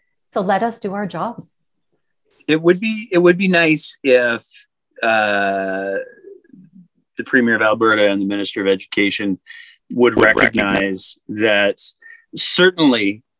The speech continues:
Speaker 2: there are, there are partisans involved in the field. Um, but I think that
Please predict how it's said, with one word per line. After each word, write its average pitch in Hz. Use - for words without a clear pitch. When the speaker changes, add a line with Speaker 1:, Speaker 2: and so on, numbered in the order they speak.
Speaker 2:
there 120
are, 107
there 113
are 104
partisans 107
involved 98
in 98
the 92
field. 101
Um, 98
but 120
I 123
think 139
that 117